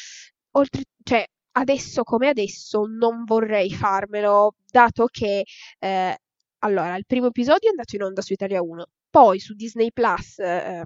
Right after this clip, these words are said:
Disney Plus che è disponibile dal ventiquattro marzo, hanno messo anche il secondo episodio, ma per quel che riguarda invece, ehm,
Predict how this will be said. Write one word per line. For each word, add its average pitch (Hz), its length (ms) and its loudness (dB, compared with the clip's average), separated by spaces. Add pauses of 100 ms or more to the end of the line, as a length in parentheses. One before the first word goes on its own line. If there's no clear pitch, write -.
(120)
Disney 226 360 -6
Plus 214 200 -4
che 214 220 -4
è - 20 0
disponibile 220 540 -4
dal 196 100 -2
ventiquattro 202 560 -6
marzo, 196 460 -2 (240)
hanno 233 280 -2
messo 214 360 -2
anche 196 240 -4
il 185 80 -14
secondo 247 360 0
episodio, 208 640 0 (560)
ma 262 360 2
per 262 260 6
quel 226 380 0
che 233 260 2
riguarda 202 600 2
invece, 185 800 -2
ehm, 160 560 -12